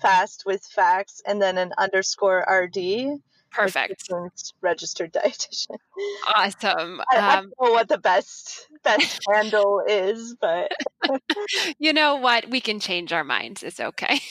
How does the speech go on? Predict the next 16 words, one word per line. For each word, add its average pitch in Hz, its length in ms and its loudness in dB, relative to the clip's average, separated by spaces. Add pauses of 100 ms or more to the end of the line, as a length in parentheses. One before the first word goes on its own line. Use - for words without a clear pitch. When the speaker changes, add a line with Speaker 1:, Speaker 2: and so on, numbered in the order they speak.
(140)
Speaker 1:
Exactly. - 600 0 (760)
Speaker 2:
Um, 240 320 2 (140)
so 262 240 2
I 240 100 2
am 262 160 2
super 320 300 0
excited 262 460 2
to 247 60 -4
be 226 120 -2
talking 220 480 0
to - 160 -4
you 214 140 -4
today, 196 800 2 (120)
um, 175 480 -4 (100)
and 175 440 -2 (120)
I, 180 400 -10